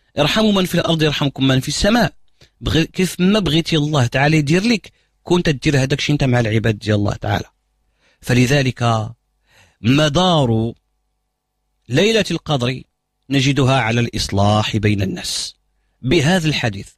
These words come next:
هذا السر اللي كاين في هذا الحديث وهذا الدعاء ديال: "إنك عفو تحب العفو فاعف عني". أبعد ذلك حنا كنمشي ولا لا وكنقولوا:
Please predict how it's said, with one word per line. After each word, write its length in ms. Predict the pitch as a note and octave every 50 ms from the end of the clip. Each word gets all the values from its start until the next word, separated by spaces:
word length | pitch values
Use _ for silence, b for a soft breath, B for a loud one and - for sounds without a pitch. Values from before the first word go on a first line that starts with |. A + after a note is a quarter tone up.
| - A2
هذا 120 | A2 A2 -
السر 260 | - - - F3 E3+
اللي 180 | D#3+ D#3 C#3+ B2+
كاين 200 | - - E3 D#3+
في 120 | - -
هذا 120 | B2 A2+
الحديث 380 | - - - B2 B2+ D#3 E3+ - _ b b b b b
وهذا 280 | b A#2 A#2 B2+ B2+ A#2
الدعاء 420 | A2 G2 G2+ B2 A#2+ A#2+ C#3 -
ديال: 240 | A2 G2+ G#2+ B2 B2+ b b b b b b -
"إنك 300 | B2+ B2+ B2 B2 - -
عفو 280 | A2 G#2+ A#2 A2+ A#2+ A#2
تحب 380 | - A2 - - A2 G#2+ G#2+
العفو 280 | G#2 G2+ G#2+ - - F#2+
فاعف 260 | - - G#2+ - -
عني". 300 | G2+ F#2+ F#2+ F#2 F2+ - b b b b b b b _ -
أبعد 340 | G#3+ A3+ F#3+ E3 C3 C3 E3
ذلك 480 | F3+ E3+ F3 E3+ D3+ D3 - - A#2 - _ _ _ _ _ _
حنا 220 | - - - G3 G3
كنمشي 440 | - - G3+ F#3+ F#3 F3 - - F#3
ولا 220 | F3 E3+ E3+ E3+
لا 280 | E3+ D#3+ D#3 D3+ - -
وكنقولوا: 520 | C#3 - E3+ D#3 D3 B2+ D3 D3+ D#3 D#3